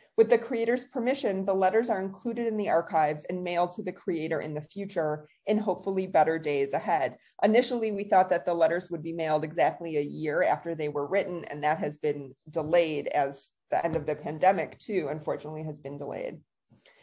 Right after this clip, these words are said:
Participants respond to a series of prompts online, upload a photograph of themselves, designate degrees of privacy or publicity from a continuum of options provided,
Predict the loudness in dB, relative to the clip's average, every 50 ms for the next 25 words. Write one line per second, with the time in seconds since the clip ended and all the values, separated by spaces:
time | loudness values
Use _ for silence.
0 | _ _ _ _ 4 4 6 6 4 0 -2 -2 -2 -2 -4 -4 -2 -4 -6 -6
1 | -2 2 2 4 4 2 0 2 2 0 0 2 0 -2 0 0 0 -2 -4 -8
2 | -10 -8 -2 0 0 0 0 -2 -2 -2 0 0 0 0 -2 -2 -2 -2 -4 -6
3 | -8 -10 -12 -14 _ _ _ _ 2 2 2 4 6 4 6 6 4 4 6 4
4 | 6 6 6 4 6 6 6 4 2 -2 -4 -2 -2 -2 -2 -2 -4 -2 0 0
5 | 0 0 -4 -8 -20 _ _ 2 4 4 4 4 2 -2 -2 -2 -4 -4 -6 -4
6 | -2 -2 -2 -2 -2 -8 -10 _ 0 2 2 4 2 0 -4 -4 -8 -6 -6 -4
7 | 0 2 2 2 0 -2 _ _ _ -10 -8 -4 -2 -2 -2 -2 -2 -6 -4 -4
8 | -8 -4 -4 -2 -2 -4 -4 -6 -10 -10 -8 -10 -8 -6 -6 -6 -6 -6 -2 -2
9 | -2 2 2 2 2 2 0 -10 -10 -10 -10 -12 -10 -10 -6 -4 -2 -2 -2 -2
10 | -2 -4 -4 -6